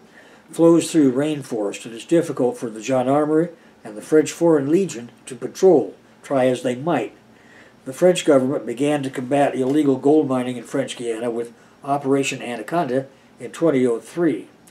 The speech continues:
This had mixed results and was followed by Operation Harpy in twenty-eight, twenty oh eight oh nine, and then Operation Harpy Reinforced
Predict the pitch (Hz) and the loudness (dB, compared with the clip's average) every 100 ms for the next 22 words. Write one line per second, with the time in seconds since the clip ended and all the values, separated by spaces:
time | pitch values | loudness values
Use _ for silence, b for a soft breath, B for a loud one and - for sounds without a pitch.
0 | b b b b 196 202 196 180 139 160 | b b b b 2 2 2 0 0 -2
1 | 156 - 127 117 139 113 117 117 113 120 | -2 -4 -8 0 2 2 -4 -12 -12 -8
2 | 117 - 160 147 127 120 117 135 143 135 | -8 -4 0 0 0 -4 -6 -4 -4 -2
3 | 131 123 - - 160 156 117 113 B B | -4 -4 -8 -4 -2 -2 -4 -12 B B
4 | B B 131 - 156 147 131 131 131 - | B B -20 -6 -2 0 0 0 0 -4
5 | - 156 143 131 127 127 120 117 139 143 | -8 -2 0 0 0 0 -2 -2 -2 -2
6 | 123 147 160 B B B B B 135 127 | -2 -6 -12 B B B B B -12 -4
7 | 131 160 156 139 139 147 156 151 135 147 | 0 2 0 -2 0 2 2 0 -4 -2
8 | 143 139 127 139 143 127 127 202 190 156 | 0 0 -2 -2 -2 -2 -2 4 6 4
9 | - - | 0 -8